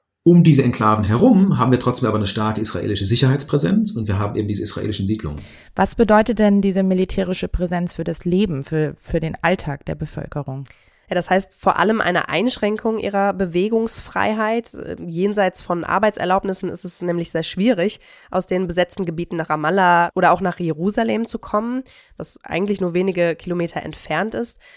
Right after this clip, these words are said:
Speaker 3: Und man muss sich vorstellen, dass die Zone C die einzige zusammenhängende Landmasse ist und etwa sechzig Prozent des gesamten Westjordanlands ausmacht. Und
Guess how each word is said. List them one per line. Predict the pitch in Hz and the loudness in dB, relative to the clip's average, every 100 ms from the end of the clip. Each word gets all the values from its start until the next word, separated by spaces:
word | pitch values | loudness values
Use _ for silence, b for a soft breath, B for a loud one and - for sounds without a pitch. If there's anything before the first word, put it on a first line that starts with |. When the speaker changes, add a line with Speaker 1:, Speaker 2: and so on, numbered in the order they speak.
| b b b | b b b
Speaker 3:
Und | 180 | 0
man | 196 | 2
muss | 202 233 | 4 2
sich | 262 - | -2 -6
vorstellen, | - 185 240 - 240 254 226 | 0 2 2 0 0 0 -2
dass | 190 - - | -4 -6 -8
die | 190 180 160 | -6 -6 -4
Zone | - 202 196 175 - | -2 0 0 -2 -4
C | - - 165 190 262 311 - | -8 -4 -4 -2 -2 -2 -6
die | 170 170 165 - | -8 -6 -6 -4
einzige | 175 254 - 185 156 151 - | -2 0 0 -4 -4 -6 -8
zusammenhängende | 170 165 190 185 170 175 165 165 b b b | -6 -2 -2 -4 -6 -4 -6 -8 b b b
Landmasse | 160 160 214 - 226 - | -2 0 0 -2 -4 -2
ist | 233 240 - | -4 -4 -6
und | 180 | -6
etwa | - - 185 | -6 -2 -2
sechzig | 160 190 - - 196 - | 0 -4 -4 -8 -8 -6
Prozent | - - - 160 143 - b b b | -8 -8 -6 -6 -6 -12 b b b
des | 170 156 | -12 -6
gesamten | 165 160 - 165 | -4 -4 -4 -6
Westjordanlands | 160 165 151 156 156 156 - _ | -6 -4 -4 -4 -6 -8 -10 _
ausmacht. | - - - - - | -8 -6 -8 -12 -14
Und | - 170 - | -10 -10 -10